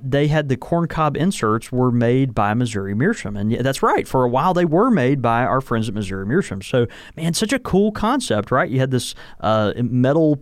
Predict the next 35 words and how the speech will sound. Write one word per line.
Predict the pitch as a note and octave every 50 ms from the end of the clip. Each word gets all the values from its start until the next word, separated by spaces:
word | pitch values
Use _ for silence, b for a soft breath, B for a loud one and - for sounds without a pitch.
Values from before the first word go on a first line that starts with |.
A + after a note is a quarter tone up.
| - -
pipe | - D#3 D3 D3 D#3 D#3 - -
that | - -
had | - B2+ B2 A#2+
this | A#2 - -
kind | - - D3 A#2+
of | G#2 -
carriage | - - C#3+ C3 C3 C3+ C3 - - -
thing | - C3+ C#3 D3+ C#3+
that | C3 - -
hold, | - - - - - C#3 C3 C#3 C#3 C#3 B2+ A#2 B B B B -
that | B2 -
held | - - C3+ C3 C3+ C3+ C3+
a, | B2 A#2 A2+
uh, | F#2 G2 G#2+ G#2 - -
a | G#2 G2+
really, | G#2 A2+ B2 C3+ C3+ B2+ A#2+ A2+ B B B B B
uh, | - G#2+ G2+ G2 G2+ -
clean | - - - C#3+ C3+ C#3 C#3+ C#3
smoking, | C3 - - B2+ A#2 A#2+ - C#3 B2+ B2+ B2
cool | - - B2+ B2 B2
smoking, | A#2+ - - A2+ G#2 G#2 - B2 A#2+ A#2+ A2+
uh, | - G2+ G2 E2
Missouri | - G#2+ G2+ F#2+ G#2 A2 A#2 A2+
Meerschaum | A2 G#2+ G#2+ - - B2+ B2 A#2 B B B B B -
insert, | C3+ E3 G#3 G#3 G#3 - - G2+ - C#3 - - -
uh, | G#2+ A2 A2 G#2+
which, | G#2+ A#2 A#2 - - - -
you | - B2+
know, | A#2+ A2 A2+
allowed | A#2 A#2 G#2+ A2 A2+
you | A#2+ A#2
to | A#2+
swap | - - - A2+ G2+ G2+ -
it | B2 G#2
out. | G2+ G2 A2+ C#3 -